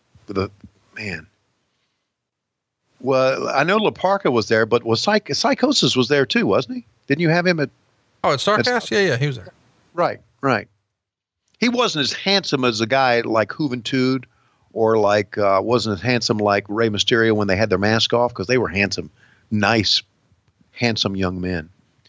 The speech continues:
Speaker 1: But, uh, he
Speaker 2: What's
Speaker 1: could
Speaker 2: wrong
Speaker 1: go.
Speaker 2: with you?
Speaker 1: What?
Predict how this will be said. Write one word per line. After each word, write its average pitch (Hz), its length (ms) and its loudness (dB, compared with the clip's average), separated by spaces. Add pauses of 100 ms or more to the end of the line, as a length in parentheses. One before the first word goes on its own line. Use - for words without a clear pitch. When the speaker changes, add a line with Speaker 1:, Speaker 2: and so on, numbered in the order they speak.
(380)
Speaker 1:
But, 110 400 0
uh, 101 300 2
he 95 60 -12 (180)
Speaker 2:
What's 135 160 -2
Speaker 1:
could - 60 2
Speaker 2:
wrong 127 80 -2
Speaker 1:
go. 190 160 0
Speaker 2:
with - 180 -10
you? 104 180 -20 (1040)
Speaker 1:
What? 190 260 -6